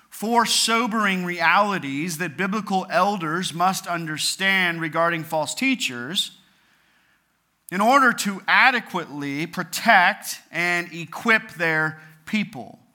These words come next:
These realities are further explanation that Paul gives Titus as to why qualified elders must be able to teach, why they must be able to exhort and in sound doctrine, as well as being able to, to refute those who contradict.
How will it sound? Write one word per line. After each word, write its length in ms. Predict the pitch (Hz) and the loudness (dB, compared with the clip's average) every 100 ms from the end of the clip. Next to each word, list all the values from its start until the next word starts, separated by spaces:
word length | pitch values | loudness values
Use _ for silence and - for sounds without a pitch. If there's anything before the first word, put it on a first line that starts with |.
| _ _ _ _ _ _ _ _ _ _ _ _ - | _ _ _ _ _ _ _ _ _ _ _ _ -20
These 400 | 151 208 233 190 | -6 0 0 0
realities 800 | 190 185 233 226 170 160 226 190 | 4 6 6 4 0 -2 0 0
are 100 | 185 | 0
further 400 | 220 220 202 202 | 2 2 4 4
explanation 840 | 185 - 170 165 190 190 190 180 | 4 0 -2 -2 0 0 -2 -6
that 100 | - | -4
Paul 320 | 180 180 185 | 2 4 4
gives 260 | 175 151 - | 0 -4 -2
Titus 540 | 170 170 165 180 175 | 2 2 2 -4 -6
as 100 | 165 | -8
to 100 | 180 | -4
why 460 | 170 190 202 190 - - - - | 4 6 6 2 -8 -20 -20 0
qualified 600 | 214 240 233 214 190 180 | 4 4 6 6 6 4
elders 560 | 190 226 202 160 170 165 | 2 4 2 -2 -2 -2
must 240 | 175 - | -2 -2
be 100 | 175 | -2
able 220 | 165 151 | -2 -4
to 80 | 170 | -8
teach, 500 | - 240 160 - - | -2 -2 -2 -6 -6
why 320 | 139 147 147 - - | 0 0 -2 -10 -12
they 80 | 165 | -4
must 180 | 175 170 | -4 -4
be 140 | 165 | -4
able 140 | 160 170 | -4 -6
to 140 | 160 | -6
exhort 760 | 165 - 220 233 196 143 - 143 | -4 -2 0 2 2 0 -6 -10
and 200 | 135 139 - - - - | -8 -10 -14 -20 -20 -12
in 140 | 156 | -6
sound 340 | 156 185 180 180 | 0 2 2 4
doctrine, 480 | 190 202 - 139 | 6 4 -2 -10
as 200 | 135 123 | -10 -10
well 300 | 139 160 160 | -2 0 2
as 120 | 156 135 | -2 -6
being 240 | 165 160 | -6 -4
able 180 | 160 160 | -4 -4
to, 220 | 175 165 - - | -6 -8 -8 -12
to 100 | - | -8
refute 600 | 160 160 220 254 208 147 | -6 -4 2 2 2 -4
those 340 | 160 170 175 165 | -2 0 0 -2
who 100 | 160 | -4
contradict. 880 | - 143 127 139 165 127 - - | -2 -4 -4 -8 -8 -8 -10 -20